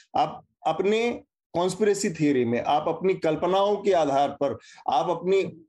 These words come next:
मतलब, गढ़ी हुई कहानियों के आधार पर टारगेट कर रहे हैं, निशाना बना रहे हैं। तो ये ऐसी कंगना रनौत जैसे लोग, पद्मश्री पा रहे हैं, ऐसे लोग, अ, जो वाई प्लस कैटेगरी की, अ, सुरक्षा पा रहे हैं,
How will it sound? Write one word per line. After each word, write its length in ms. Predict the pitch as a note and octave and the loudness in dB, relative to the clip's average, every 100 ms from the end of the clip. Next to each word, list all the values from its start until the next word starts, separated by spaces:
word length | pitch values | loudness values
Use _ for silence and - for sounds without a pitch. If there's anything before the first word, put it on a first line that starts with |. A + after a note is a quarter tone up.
| _ - | _ -8
मतलब, 380 | D#3 E3+ C#3+ - | -4 -2 -4 -10
गढ़ी 400 | - C3+ D3+ F3 | -10 -4 0 2
हुई 480 | A3+ G3 F#3+ F3 D#3 | 2 2 2 0 0
कहानियों 500 | D3 D3+ D#3 E3+ F#3+ | 0 0 0 2 2
के 100 | F#3 | 2
आधार 300 | E3 D3 D3+ | 2 2 0
पर 160 | D#3 D3+ | 0 -2
टारगेट 440 | D3 C3+ D3 C#3+ | 0 0 -2 0
कर 120 | C#3 | -2
रहे 100 | C3 | 0
हैं, 80 | C3+ | 0
निशाना 340 | C3 C3 C3+ A#2+ | 0 0 0 0
बना 200 | G#2+ G2+ | 0 -2
रहे 140 | F#2+ | -2
हैं। 80 | F#2 _ - _ - | -8 _ -20 _ -2
तो 140 | G#3 | -2
ये 520 | D3+ C3 G#3 B3 A#3+ - _ _ - | -2 0 2 2 0 -4 _ _ -4
ऐसी 240 | D#3+ E3 | -2 0
कंगना 360 | G#3 F3 F3 F3+ | 0 0 2 2
रनौत 340 | E3 D#3+ E3 | 2 0 0
जैसे 240 | D#3+ D#3+ D#3+ | 0 0 2
लोग, 360 | D#3 F3+ A3+ - _ _ _ - | 2 2 -2 -12 _ _ _ -6
पद्मश्री 420 | B2 D3 D3 F#3+ | -2 -2 0 0
पा 200 | F#3+ F#3 | 2 2
रहे 200 | F3+ F3+ | 2 0
हैं, 180 | F3 - - _ _ - | -4 -8 -14 _ _ -4
ऐसे 320 | C#3+ D3+ G3 | -2 0 0
लोग, 340 | F3+ E3+ D#3 B2+ | 2 2 2 -2
अ, 520 | - C3 B2 A#2 A2+ B2+ | -4 0 2 2 0 -4
जो 240 | G#2+ A#2+ | -4 0
वाई 220 | B2+ D3 D3 - _ - | 2 2 0 -6 _ -14
प्लस 340 | - D3 D3+ | -2 0 0
कैटेगरी 400 | D#3 D3 C#3+ C#3+ | -2 0 2 2
की, 120 | C#3 | 0
अ, 360 | B2 - B2 A2+ | -2 0 2 2
सुरक्षा 420 | A#2 B2 - F3+ | 0 -2 -2 -2
पा 180 | F3+ D#3 | 0 0
रहे 140 | D3 | 0
हैं, 120 | D3 | -4